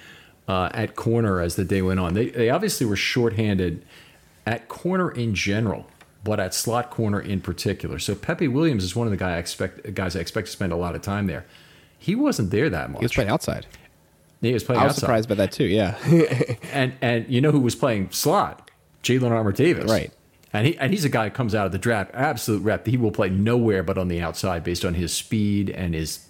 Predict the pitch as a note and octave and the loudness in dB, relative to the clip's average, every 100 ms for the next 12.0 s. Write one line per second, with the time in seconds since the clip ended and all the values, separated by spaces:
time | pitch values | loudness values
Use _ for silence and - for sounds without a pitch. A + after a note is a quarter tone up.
0 | - A2 G2+ G#2+ G2 - F2+ G#2+ E2+ E2 | -12 -4 0 0 -2 -4 -2 -2 -2 -4
1 | - F#2 D2 - - - - - - G#2+ | -4 -4 -6 -10 -14 -16 -20 -20 -6 -2
2 | A#2 C#3+ F2+ - - - - _ G2 G2 | 0 0 -2 -4 -8 -16 -20 _ -6 -4
3 | - F2 G2+ F2+ E2 G2 C#2 G2+ F2+ - | -4 -4 -4 -4 -4 -6 -2 0 -2 -4
4 | - - - - _ _ A#2 A2+ A#2+ D3 | -12 -20 -20 -20 _ _ 0 0 2 0
5 | - B2 F2+ - - - F#2+ F2+ - C3 | 0 0 -2 -6 -8 -2 0 0 0 4
6 | C3+ F3+ - C#3 A#2 A#2 - C3 A#2 B2 | 4 4 4 4 4 2 2 0 2 0
7 | G#2 G#2 A2 A#2+ - A#2+ D3+ C3 B2+ - | 2 4 4 4 2 2 2 2 -2 0
8 | C3+ A#2+ F2+ E2+ E2+ A2 F#3+ C3 F3 G#3+ | 0 0 -2 0 0 2 2 4 4 4
9 | G#3 F#3 A#2 B2+ F3 G#3+ C3 D3+ F3+ E3+ | 4 2 2 0 2 0 0 0 2 2
10 | E3+ B2+ A#2 C#3+ - - - - - - | 4 4 2 -2 -2 -2 -2 -10 -12 -12
11 | A3 F3 C3 G#2+ D#2 - _ - A2+ | -10 -8 -4 -4 -4 -8 _ -10 -8